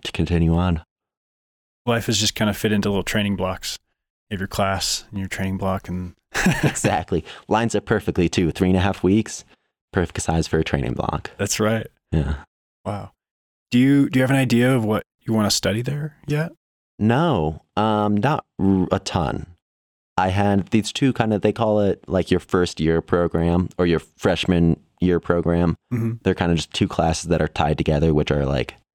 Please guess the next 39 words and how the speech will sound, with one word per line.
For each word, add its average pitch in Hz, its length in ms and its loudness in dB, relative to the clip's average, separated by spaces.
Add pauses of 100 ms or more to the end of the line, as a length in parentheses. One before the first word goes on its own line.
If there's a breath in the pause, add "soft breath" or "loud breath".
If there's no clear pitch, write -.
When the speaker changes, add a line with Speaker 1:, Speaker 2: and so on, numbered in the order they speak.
(380)
Speaker 1:
meant 90 180 2
to - 100 2
introduce 82 380 2
you 80 160 2
to 78 520 2
the 78 120 0
block 71 320 0
program, 76 720 0 (440)
the 76 60 0
school, 76 720 0 (260)
the 82 120 2
expectations. 73 1040 -2 (320)
The 87 80 2
first 92 260 0
one 90 80 0
I 85 80 0
did 85 200 2
was 82 160 0
kind 90 120 0
of 82 60 2
a - 20 -2
psychology 82 600 0
class, 76 540 -2 (100)
um, 78 420 2 (680 loud breath)
which - 160 -2
was 82 100 -2
super 90 300 -2
interesting. 82 600 2 (280)
And 92 140 4
then 87 100 4
now 85 440 2
I'm 82 120 4
in 80 400 2
a - 60 -2
political 80 340 -2
philosophy 73 480 -2
class, 64 400 -2
which 71 160 -2
is - 240 -6